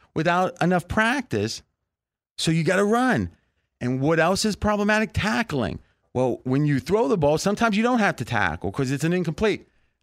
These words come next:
Every time you run, you have to tackle. There were twenty-eight point four attempts rushing per team per game. That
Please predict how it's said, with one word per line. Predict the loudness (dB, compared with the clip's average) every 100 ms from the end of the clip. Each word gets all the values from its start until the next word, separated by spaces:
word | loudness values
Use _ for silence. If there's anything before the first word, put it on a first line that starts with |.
| -2
Every | 0 0
time | 0 0 2
you | 2
run, | 2 2 2 2 -2 -6 _ -4
you | 0
have | 0 0
to | -2
tackle. | -2 0 0 0 0 -2 -4 _ _ _ _ _ _ _
There | -2
were | 0
twenty-eight | -2 -2 0 2 2 0 -2
point | -2 -2 -4
four | -6 -2 0 2 2 0 -6 _ _
attempts | -8 -4 -2 0 0 -2 -10 _ -4
rushing | 0 2 2 0 -2
per | -2 -2
team | -2 -2 0 0 -4 -8 _ _
per | -2 -2
game. | 0 0 0 -2 -4 -10 _ _ _ _ _
That | -2 0 -2